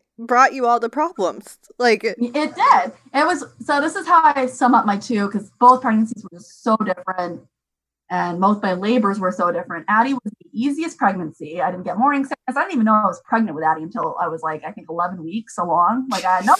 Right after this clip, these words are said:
Speaker 1: <laughs> Yes.
Speaker 2: <laughs> nothing. And, um,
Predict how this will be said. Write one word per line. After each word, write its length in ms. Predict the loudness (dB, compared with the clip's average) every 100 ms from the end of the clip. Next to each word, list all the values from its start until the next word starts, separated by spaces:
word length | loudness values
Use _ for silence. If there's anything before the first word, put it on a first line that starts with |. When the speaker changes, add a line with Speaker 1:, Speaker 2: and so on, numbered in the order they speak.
| 2
Speaker 1:
<laughs> 180 | -16 -8
Yes. 480 | -8 -6 -10 -12 -18 _ -20
Speaker 2:
<laughs> 180 | _ 0
nothing. 760 | 2 2 0 0 2 2 0 0 -2 -2 -4 -10 -12 -20 _ -20 -20 -20 _ _ _ _ _ _
And, 320 | 6 8 8 6
um, 560 | 6 6 4 0 -2